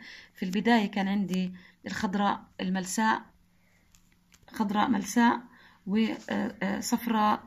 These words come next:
آه، آه، مجعدة. في أفراد الجيل الثاني ظهر الأخضر مع المجعد والأصفر مع، آم، الأملس، آه، و، آه، آه، تفاجأ بهاي النتائج اللي طلعت معه، بلش يدرس كل صفة، آه، لحال.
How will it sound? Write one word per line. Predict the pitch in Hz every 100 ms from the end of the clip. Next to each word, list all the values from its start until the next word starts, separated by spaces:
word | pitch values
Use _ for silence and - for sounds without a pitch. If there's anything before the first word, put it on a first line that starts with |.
| -
آه، |
آه، | 185
مجعدة. | 185 185 233 208 202 254 262 - - -
في | -
أفراد | 247 269
الجيل | 233 - 240
الثاني | 208 - 226 208 202 - - - -
ظهر | 233 226
الأخضر | - - 190 196
مع | 185
المجعد | 180 175 214 196 214 214 -
والأصفر | - 226 - - 190 185
مع، | 196 - - - - - - 170
آم، | 175 170 165 160 226
الأملس، | 185 - 226 208 240 - - _ - - _ - - _ -
آه، | 185 180
و، | 180 220 202 208 -
آه، | 185 180 180 175 175 170 175 82 170 - - - -
آه، | 180 180 175 - - -
تفاجأ | - 247 220 196
بهاي | 190 202 208
النتائج | 185 185 208 -
اللي | 180 -
طلعت | 208 196
معه، | 240 247
بلش | 247 262 247 254
يدرس | 208 226 226 - - - -
كل | - 240
صفة، | 226 - 247 214 214 226 - - -
آه، | -
لحال. | 190 214 220 214 254 277